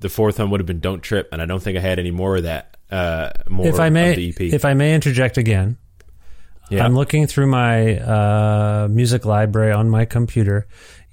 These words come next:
Speaker 2: What I have,
Speaker 1: It's there.
Speaker 2: what I have here is, this was sent to me, I guess, in twenty twenty-one. Sorry, I can't remember. When were you, I don't even remember when the last time we spoke. Sorry, Lance. This says
Speaker 1: <laughs> It's okay.
Speaker 2: twenty twenty-one, and it says Closure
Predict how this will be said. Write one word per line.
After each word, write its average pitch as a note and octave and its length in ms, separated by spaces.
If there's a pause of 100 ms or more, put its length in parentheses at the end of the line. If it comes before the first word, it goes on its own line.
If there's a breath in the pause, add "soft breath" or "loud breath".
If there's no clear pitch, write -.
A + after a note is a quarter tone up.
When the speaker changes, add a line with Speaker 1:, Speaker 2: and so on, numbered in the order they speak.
(260 loud breath)
Speaker 2:
What C#3 200
I F3+ 120
have, D#3+ 240
Speaker 1:
It's G2 100
there. A2+ 180
Speaker 2:
what C#3 80
I D#3+ 100
have D3 260
here C3 300
is, A2 160 (420)
this B2+ 260
was F3 160
sent D#3 220
to D3+ 80
me, D3 140
I A#2+ 80
guess, B2+ 280
in A#2 80
twenty B2+ 280
twenty-one. A2+ 460
Sorry, A#2+ 280
I A#2+ 60
can't F3 240
remember. C3+ 200
When F3 200
were A3 80
you, G3+ 100
I A#2 100
don't E3 100
even B2 120
remember A#2+ 220
when A#2+ 120
the A#2 60
last A#2 200
time A2 120
we G#2 60
spoke. G2 320
Sorry, G#2+ 180
Lance. F#2 240 (400 loud breath)
This E3+ 180
says G3+ 180
Speaker 1:
<laughs> - 0
It's - 100
okay. F#3 200
Speaker 2:
twenty - 0
twenty-one, D#3+ 600
and C#3 240
it C#3 160
says G3+ 480
Closure D#3 1000